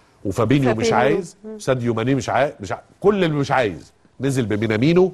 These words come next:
Speaker 1: وباكاميكو وشاكاشيكو واللعيب وجونز وبتاع اللعيبه اللي هي بتلعب بدله البدله.
Speaker 2: ما احنا قلنا عنده دكه تقيله.
Speaker 1: بقول لك ايه؟
Speaker 2: آه.
Speaker 1: لا مينامينو مش، مش دكه تقيله، وجونز
Speaker 2: لا، أنا يوم ما بتنزل
Speaker 1: والولد الصغير اللي
Speaker 2: جوتا
Speaker 1: اسمه،
Speaker 2: ويوم ما
Speaker 1: اسمه ايه
Speaker 2: بتنزل
Speaker 1: الولد؟
Speaker 2: لويس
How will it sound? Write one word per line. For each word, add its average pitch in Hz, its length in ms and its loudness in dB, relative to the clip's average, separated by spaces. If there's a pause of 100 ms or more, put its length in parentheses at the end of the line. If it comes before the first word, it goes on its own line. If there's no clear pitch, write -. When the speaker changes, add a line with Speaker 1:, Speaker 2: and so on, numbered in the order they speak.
Speaker 1:
وباكاميكو 101 1040 0
وشاكاشيكو 139 760 -4 (360)
واللعيب 120 840 0
وجونز 120 420 0
وبتاع 120 200 -4
اللعيبه 127 260 2
اللي 131 100 2
هي 143 120 4
بتلعب 151 400 0 (280)
بدله 143 340 4
البدله. 117 420 0 (520)
Speaker 2:
ما 196 60 -8
احنا 226 160 -6
قلنا 277 180 -2
عنده 220 200 0
دكه 220 260 -6
تقيله. 254 260 -8 (800)
Speaker 1:
بقول 85 200 2
لك 78 180 -4
ايه؟ 78 200 0 (120)
Speaker 2:
آه. 214 160 0
Speaker 1:
لا 147 160 4
مينامينو 160 360 2
مش، 101 160 -4 (640)
مش 78 80 -6
دكه 104 140 -4
تقيله، 85 400 -2 (140)
وجونز 98 600 0
Speaker 2:
لا، 101 60 0
أنا 175 120 -2
يوم 277 280 0
ما 190 80 0
بتنزل 185 280 -2
Speaker 1:
والولد 135 320 4
الصغير 147 300 0
اللي 135 160 0
Speaker 2:
جوتا 302 80 4
Speaker 1:
اسمه، 143 300 0
Speaker 2:
ويوم 254 300 -2
ما 247 80 -2
Speaker 1:
اسمه 123 180 0
ايه 131 60 4
Speaker 2:
بتنزل 135 100 6
Speaker 1:
الولد؟ 135 140 4
Speaker 2:
لويس 131 200 -6